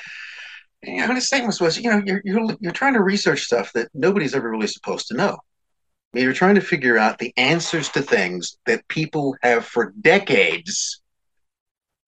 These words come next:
laid the basis that you will never find this out because it is simply not supposed to be known.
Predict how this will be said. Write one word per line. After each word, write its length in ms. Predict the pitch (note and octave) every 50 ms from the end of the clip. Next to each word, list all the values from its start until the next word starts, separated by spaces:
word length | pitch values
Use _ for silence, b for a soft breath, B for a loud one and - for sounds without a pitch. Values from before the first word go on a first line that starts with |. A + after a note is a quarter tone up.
| _ _ _ _ _ -
laid 600 | A#2 A2+ A#2 B2 C3+ D3+ E3 F3 F#3+ F#3 D3 E3
the 60 | D#3+
basis 640 | A#2 C#3 C3 C3 B2 - - C3 B2 - - - _ _ -
that 200 | - B2+ B2 -
you 120 | C#3+ D3+ D3+
will 140 | D#3 D3+ D3+
never 460 | D3 D3+ D#3 F3+ G3 F#3 F3 D#3 C3+
find 340 | - - E2 D2 D2 C#2+ -
this 240 | D#2 D#2+ - -
out 240 | - D2 D2 - - - _
because 420 | A#2+ A#2 - A#2+ A2+ A2+ A2+ G#2+ -
it 160 | - A#2+ A#2 B2
is 340 | A#2+ G#2 G2 G2+ - -
simply 440 | - C#3 B2+ B2 - C3 A#2+ A#2+ B2+ -
not 480 | A#2 G#2+ G#2 G2+ G#2 A2+ A#2+ - - - _ _ _
supposed 580 | - - - C#3+ - - A2+ G2+ G2 - - -
to 100 | G#2+ G2+
be 140 | A#2+ C3 D3+
known. 340 | E3 F#3+ G3 D#3 G#2 F2+